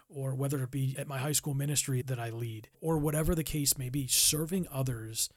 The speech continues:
s-, keeps you grounded and keeps you humble. And when you're grounded and when you're humble, it's so much easier to see, to speak, and to think clearer than, than when you're just so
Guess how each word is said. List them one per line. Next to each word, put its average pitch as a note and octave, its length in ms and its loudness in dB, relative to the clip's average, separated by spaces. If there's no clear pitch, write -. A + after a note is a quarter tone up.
s-, - 260 6
keeps D3 240 -2
you C3+ 80 -2
grounded C3 540 0
and C3+ 120 -8
keeps - 260 -4
you A#2+ 80 -8
humble. A#2+ 500 -12
And C#3+ 140 -4
when D3+ 120 0
you're G#3+ 140 4
grounded D3+ 520 2
and C#3 100 2
when C3 100 2
you're A#2 120 -4
humble, B2 480 -10
it's C3+ 180 2
so - 280 6
much G3+ 280 0
easier D3 440 0
to C3+ 180 -4
see, C#3 600 4
to C#3 120 -6
speak, - 600 2
and C3+ 120 -6
to C3+ 100 -6
think C#3 380 -4
clearer C#3 540 -8
than, C3+ 420 2
than C3 300 2
when C3 260 2
you're C3 180 2
just C3 480 6
so C3+ 440 0